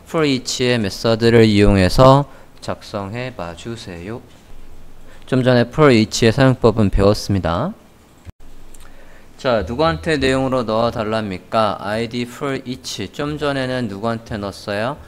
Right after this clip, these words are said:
아이디 for에다가 내용으로 넣었으니까 이렇게 선택을 했었는데, 요번엔 누구한테? 아이디 for each한테라고 하니까 이거 그대로 카피해서 여기만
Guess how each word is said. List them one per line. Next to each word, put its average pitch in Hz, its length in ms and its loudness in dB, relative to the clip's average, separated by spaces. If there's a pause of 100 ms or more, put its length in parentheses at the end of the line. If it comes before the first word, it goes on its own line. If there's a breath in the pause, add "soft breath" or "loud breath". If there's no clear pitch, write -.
(160 loud breath)
아이디 110 580 -4
for에다가 110 1200 -4
내용으로 98 440 -6
넣었으니까 95 1000 -6 (200 loud breath)
이렇게 90 400 -8
선택을 92 540 -10
했었는데, 87 720 -12 (460 loud breath)
요번엔 104 400 -8
누구한테? 101 840 -10 (240 loud breath)
아이디 95 440 -6
for 120 360 -8
each한테라고 117 920 -10
하니까 85 560 -10 (240 loud breath)
이거 127 180 -8
그대로 123 400 -8
카피해서 107 880 -8
여기만 107 600 -10